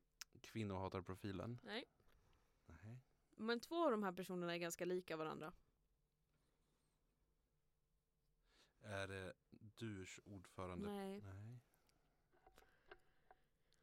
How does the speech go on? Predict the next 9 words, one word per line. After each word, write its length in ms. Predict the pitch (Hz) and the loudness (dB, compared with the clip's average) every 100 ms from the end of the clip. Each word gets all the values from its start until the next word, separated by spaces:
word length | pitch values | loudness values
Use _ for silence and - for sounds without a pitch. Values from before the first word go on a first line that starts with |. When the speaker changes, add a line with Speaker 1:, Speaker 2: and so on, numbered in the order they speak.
| - - - _ _ _ - - _ - - - - - - - - - - - - | -20 -20 -20 _ _ _ -20 -20 _ -20 -20 -20 -20 -20 -20 -20 -20 -20 -20 -16 0
Speaker 2:
Ingen 240 | 214 226 | 4 6
av 60 | 180 | 4
dem 80 | 170 | 2
har 60 | 170 | -2
gått 140 | 175 | -2
film 180 | 170 170 | -4 -4
och 60 | |
T 120 | 175 | 0
V. 120 | 175 | 0